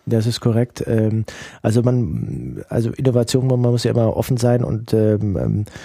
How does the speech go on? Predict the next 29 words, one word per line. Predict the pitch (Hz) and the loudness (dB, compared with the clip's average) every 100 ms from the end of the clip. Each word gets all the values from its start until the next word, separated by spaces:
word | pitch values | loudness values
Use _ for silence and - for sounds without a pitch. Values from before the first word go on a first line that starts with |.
| - - | -20 -18
f-, | - - - | -6 -2 -2
vielleicht | - 107 98 - | -2 0 0 2
muss | 120 117 | 0 0
man | 113 | 0
auch | - | 0
alle | - 107 | 0 0
zehn | - 107 | 0 0
Jahre, | 107 107 110 104 | 2 2 2 2
hat | 104 107 | 0 0
mir | |
mal | 101 92 | 0 0
ein | |
Forscher | 95 110 104 | 0 0 0
gesagt, | 110 104 98 113 | 0 0 0 0
muss | 104 | 0
man | 104 | 0
seinen | 101 92 | 0 0
Bereich | 92 92 - | 0 0 0
wechseln. | 95 - 101 107 117 | -2 -2 -4 -2 -2
Äh, | - | -2
also | - - 104 | 0 0 0
habe | 98 | 0
ich | 101 | 0
noch | |
ein | 92 | 0
paar | 95 | 2
Jahre | 95 90 | 2 2
Zeit, | 90 85 110 - - | 0 0 0 -2 0
ähm, | 113 110 110 | 2 2 0